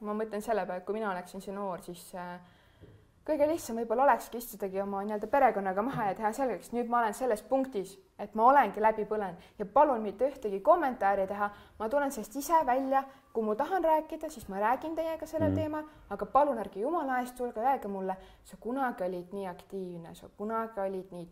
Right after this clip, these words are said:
Speaker 1: tubli, mis sinuga juhtunud on. Sest see nagu, see tõmbas seest niimoodi katki lihtsalt ja ma mõtlesin, ma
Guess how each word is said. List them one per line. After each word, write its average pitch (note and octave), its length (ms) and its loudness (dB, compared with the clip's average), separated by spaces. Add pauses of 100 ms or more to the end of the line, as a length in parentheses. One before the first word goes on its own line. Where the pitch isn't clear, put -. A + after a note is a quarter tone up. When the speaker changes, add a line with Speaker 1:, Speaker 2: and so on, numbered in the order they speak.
Speaker 1:
tubli, G#3 420 -4
mis F3 220 -14
sinuga G3 240 -14
juhtunud E3+ 640 -10
on. E3 200 -14 (340)
Sest - 240 -16
see A#3+ 120 2
nagu, G#3+ 400 2 (340)
see A3 120 -12
tõmbas A3+ 300 0
seest B3 540 2
niimoodi C4 680 -2 (100)
katki A3 500 -2
lihtsalt F#3+ 460 -4
ja G3 100 -2
ma A3+ 140 -4
mõtlesin, B3+ 240 -8
ma C4+ 100 -4